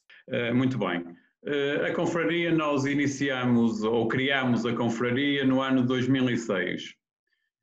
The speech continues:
É, e o, o, o objetivo da, da, da criação desta confraria foi, foi juntar o, toda esta gente que, à volta do, do, do arroz de sarrabulho, sendo que aqui o arroz de sarrabulho em Ponte Lima é um, é um ícone,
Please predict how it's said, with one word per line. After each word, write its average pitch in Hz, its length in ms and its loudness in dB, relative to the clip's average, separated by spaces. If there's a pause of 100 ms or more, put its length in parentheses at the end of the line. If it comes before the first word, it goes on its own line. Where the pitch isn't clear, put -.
É, 151 400 -2
e 147 200 2
o, 139 80 4
o, 120 880 2
o - 20 2
objetivo 120 840 0
da, 98 280 -2
da, 98 160 0
da 101 120 -2
criação 104 400 -4
desta 107 280 -2
confraria 131 600 -4
foi, 147 520 -2 (720)
foi 175 160 -2
juntar 147 580 -2
o, 110 1040 0
toda 131 240 -2
esta 127 260 -4
gente 131 540 -2 (300)
que, 104 500 -4
à 107 300 -6
volta 113 340 -2
do, 98 300 0
do, 98 240 -4
do 117 140 0
arroz 113 260 -2
de - 80 -10
sarrabulho, 123 680 0 (460)
sendo 170 640 -2
que 151 360 0
aqui 135 200 -2
o 156 80 0
arroz 143 220 0
de - 60 -8
sarrabulho 135 480 0
em 127 80 0
Ponte 135 300 -2
Lima 143 460 0
é 143 180 -2
um, 135 680 -2
é 143 80 -2
um 143 100 0
ícone, 95 480 -2